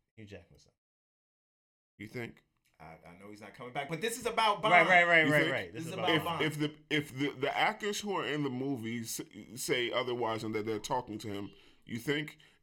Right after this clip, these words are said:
Speaker 2: even just for one time? Yeah.
Speaker 3: Bond.
Speaker 1: We had a conversation about you seeing him one
Speaker 2: The
Speaker 1: time
Speaker 2: fans
Speaker 1: and
Speaker 2: wanna
Speaker 1: how
Speaker 2: see
Speaker 1: that
Speaker 2: it.
Speaker 1: changes everything. Like, you can't can't move from
Speaker 3: Are
Speaker 1: there.
Speaker 3: we, are we back to, are we
Speaker 2: Multiverse.
Speaker 3: talking about Bond right now?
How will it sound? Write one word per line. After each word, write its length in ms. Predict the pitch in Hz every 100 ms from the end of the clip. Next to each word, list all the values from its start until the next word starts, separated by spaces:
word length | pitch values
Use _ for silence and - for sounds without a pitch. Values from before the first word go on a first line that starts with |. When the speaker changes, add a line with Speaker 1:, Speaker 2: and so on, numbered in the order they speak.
| -
Speaker 2:
even 260 | 143 147
just 180 | 135 135
for 140 | 117 117
one 220 | 113 131
time? 360 | 143 165 170 247 - _ _ _ _ _ _ _ _ _ _
Yeah. 180 | 107 98 - -
Speaker 3:
Bond. 340 | - 123 113 101 92 127
Speaker 1:
We 160 | 143 208
had 200 | 226 233
a 40 |
conversation 600 | 220 208 180 - 180 180
about 320 | 156 139 113 -
you 160 | 135
seeing 380 | 147 - 160 151
him 280 | 151 131 110
one 180 | 131 143
Speaker 2:
The 80 | -
Speaker 1:
time 160 | 147 147 139
Speaker 2:
fans 40 | 123
Speaker 1:
and 80 | 113
Speaker 2:
wanna 100 | 135
Speaker 1:
how 80 | 135
Speaker 2:
see 40 |
Speaker 1:
that 100 | 127
Speaker 2:
it. 40 | -
Speaker 1:
changes 600 | 139 131 131 123 113 107
everything. 560 | 120 120 117 - 95
Like, 200 | 92 95 104
you 60 |
can't 440 | 98 127 123 120 - _ _ _ _ -
can't 220 | 131 110
move 240 | 117 131
from 200 | 127 104 92
Speaker 3:
Are 60 |
Speaker 1:
there. 80 | 113
Speaker 3:
we, 200 | 131 139 127
are 100 | 123
we 120 | 147
back 200 | 147 143
to, 40 |
are 40 | 110
we 20 |
Speaker 2:
Multiverse. 380 | 123 113 131 135
Speaker 3:
talking 220 | 175 151
about 240 | 147 143 123
Bond 240 | 151 185
right 180 | 214
now? 60 | 208